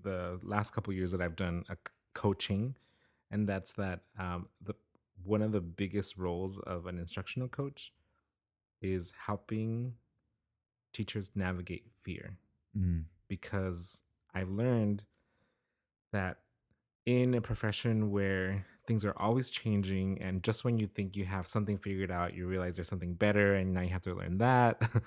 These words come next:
Speaker 1: <laughs> um, you're always feeling like you're behind as a
Speaker 2: Mm-hmm.
Speaker 1: teacher. Like, there's a better strategy, a better resource. And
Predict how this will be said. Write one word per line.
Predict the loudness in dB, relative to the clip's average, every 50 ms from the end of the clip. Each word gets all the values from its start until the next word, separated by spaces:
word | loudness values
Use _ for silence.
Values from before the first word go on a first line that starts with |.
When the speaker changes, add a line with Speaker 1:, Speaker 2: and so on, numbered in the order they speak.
| -2 -16 -20
Speaker 1:
<laughs> | -20 -20 -20 _ _ -2
um, | 0 2 2 2 2 0 0
you're | 2 2 2 2 4
always | 4 4 4 4 4 2 2 0 -4
feeling | -2 0 2 4 4 4 4 4 4 2 2 0 -2
like | -4 -6 -4 -2
you're | -4 -4
behind | -4 -6 -6 -4 -2 -4 -4 -4 -6 -12 -14 -16 -20 _ _ _ -4
as | -2 0 2 4
a | 2
Speaker 2:
Mm-hmm. | 2
Speaker 1:
teacher. | 2 -2 -6 -10 -10 -10 -10 -12 -14 _ _ _
Like, | -10 -10 -10 -10 -8
there's | -6 -6 -6 -6 -6 -8 -10 -12 _ _ _ _ _ _ _ -4
a | 2
better | 6 8 8 8 8 6
strategy, | 4 2 2 2 0 -2 -6 -8 -8 -8
a | -6 -2
better | 0 0 2 2 2 0 0
resource. | 0 0 0 0 -2 -2 -4 -6 -8 -8 -8 -8 -10 -12 _ _ _ _ _ _ _ _ _ _ _ _ -2
And | 0 0 2 2 2 0 0 -2 -4